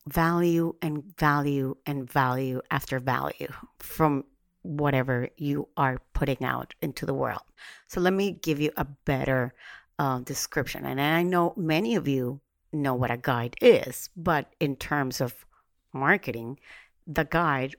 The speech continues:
will look something like this. For example, we created in the business a welcome email strategy where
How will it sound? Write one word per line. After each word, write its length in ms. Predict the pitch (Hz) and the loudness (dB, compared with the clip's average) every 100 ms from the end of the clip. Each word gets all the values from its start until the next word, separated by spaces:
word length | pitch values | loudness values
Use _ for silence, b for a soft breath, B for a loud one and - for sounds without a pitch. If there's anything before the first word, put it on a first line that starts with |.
| - | -2
will 200 | 165 156 | 4 4
look 260 | 143 131 - | 2 -4 -4
something 840 | - - - 135 123 127 123 123 - | -8 -6 -4 -4 -2 -4 -6 -8 -6
like 260 | 180 180 - | -6 -6 0
this. 240 | 196 - | -2 -2
For 120 | - | -10
example, 460 | - - 131 123 131 - | -12 -6 -6 -6 -10 -10
we 260 | 196 190 196 | 0 0 0
created 580 | - 170 170 160 156 147 | -6 -2 0 2 0 -2
in 140 | 151 | -4
the 80 | 139 | -4
business 500 | 147 139 - 131 131 B B B B _ - | -6 -8 -8 -8 -10 B B B B _ -2
a 500 | 139 139 131 131 135 139 | -2 0 -2 -4 -8 0
welcome 540 | 160 151 - 160 147 - | 2 2 0 -2 -2 -4
email 380 | - 156 147 139 | -6 -4 -2 -2
strategy 800 | 131 - 151 135 123 - - _ B B B B - | -2 0 2 2 0 -8 -16 _ B B B B -4
where 440 | 156 147 139 - | 0 2 2 -2